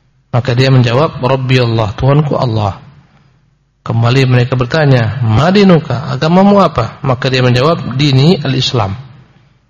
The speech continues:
Dini al-Islam, agamaku Islam." Fayaqulani lahu, keduanya berkata,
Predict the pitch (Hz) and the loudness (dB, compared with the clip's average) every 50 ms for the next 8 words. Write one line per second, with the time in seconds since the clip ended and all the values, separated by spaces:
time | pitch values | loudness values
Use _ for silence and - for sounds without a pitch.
0 | _ _ _ - 160 160 143 139 131 123 135 147 - 131 - 165 175 175 160 151 | _ _ _ 0 0 2 2 2 0 0 0 -2 -4 -4 -2 -2 -2 -2 -2 -2
1 | 131 135 135 135 147 160 143 202 196 - - - 113 104 101 101 - - - 180 | -2 -2 0 0 0 0 0 0 0 0 -2 -2 -4 -4 -4 -6 -8 -4 -2 0
2 | 175 170 - - - 127 120 117 113 110 120 120 120 123 139 175 196 175 - 147 | 0 0 0 -2 -2 -2 0 0 0 0 2 2 2 2 2 2 2 0 0 0
3 | 135 131 123 123 120 117 120 117 - 117 110 - 143 156 180 175 - - | 2 2 2 2 2 0 -2 -2 -2 -4 -4 -2 -2 -4 -4 -4 -8 -14